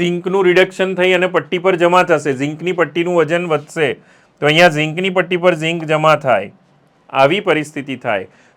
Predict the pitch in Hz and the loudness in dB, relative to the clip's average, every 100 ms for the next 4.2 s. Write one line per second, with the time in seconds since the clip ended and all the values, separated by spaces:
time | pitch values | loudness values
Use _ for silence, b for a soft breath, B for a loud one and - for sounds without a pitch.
0 | - 143 143 170 190 226 220 180 180 185 | -6 -6 0 4 6 6 4 0 6 6
1 | 180 190 180 160 170 - 175 190 190 170 | 6 0 0 0 -2 -6 -6 -4 -4 -4
2 | 165 170 165 160 - 135 175 170 170 180 | -2 -2 -2 -2 -4 -2 0 0 0 0
3 | 185 185 196 _ _ 143 143 165 151 151 | 0 -2 -8 _ _ 2 4 4 0 -2
4 | 151 156 | -2 0